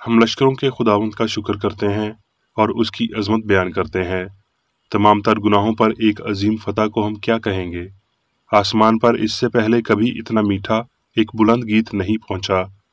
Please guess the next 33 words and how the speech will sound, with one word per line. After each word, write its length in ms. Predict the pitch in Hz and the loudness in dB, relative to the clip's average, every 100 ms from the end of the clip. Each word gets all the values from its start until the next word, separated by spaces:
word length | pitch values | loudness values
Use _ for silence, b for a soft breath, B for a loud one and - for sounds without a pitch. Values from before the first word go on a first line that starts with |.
| _ _ _ | _ _ _
جو 240 | 104 113 101 | 2 2 4
اب 160 | 107 | 2
مسیح 360 | 107 101 - 120 | 0 -2 -2 -2
کے 140 | 131 | -2
عظیم 400 | - 104 104 104 | -2 0 0 0
دل 200 | 101 107 | -2 -2
کے 160 | 110 110 | -2 -4
قریب 320 | - 104 95 98 | -2 -2 -2 0
تر 120 | 110 - _ _ _ - | 0 0 _ _ _ -6
اور 60 | 107 | 2
واضح 320 | 107 104 120 117 | 6 6 4 2
تر 120 | 123 | 2
ہو 200 | 120 113 | 2 0
کر 160 | 104 107 | 0 -2
پہنچتا 540 | - 92 87 - 95 | -2 -4 -6 -6 -4
ہے، 200 | 85 90 95 _ _ _ _ | -4 -6 -8 _ _ _ _
کیونکہ 240 | - 107 120 | -2 2 2
الزام 480 | 110 104 104 104 110 | 0 0 2 4 2
لگانے 360 | 104 101 101 | 2 2 2
والا 300 | 98 98 101 110 _ _ - | 0 0 0 -4 _ _ -6
وہاں 220 | 95 101 | -4 -2
نہیں 260 | 95 92 | -4 -4
ہے 200 | 90 92 92 98 _ _ _ _ _ | -4 -4 -4 -10 _ _ _ _ _
اور 160 | 104 98 | 2 2
محبت 400 | 98 92 90 113 - - | 2 0 2 2 0 -8
اپنا 240 | 98 104 | -6 -4
بنیادی 540 | 95 95 95 90 98 117 123 _ _ _ _ | -4 -2 -2 0 0 0 -2 _ _ _ _
اور 160 | 107 110 | -2 -2
ابدی 300 | 110 107 110 | -2 -2 0
تناؤ 320 | 120 107 101 95 | 0 2 2 2
باہر 280 | 95 95 | 0 0
نکالتی 520 | 95 92 87 82 92 85 | -4 -4 -4 -6 -8 -8
ہے۔ 180 | 87 | -8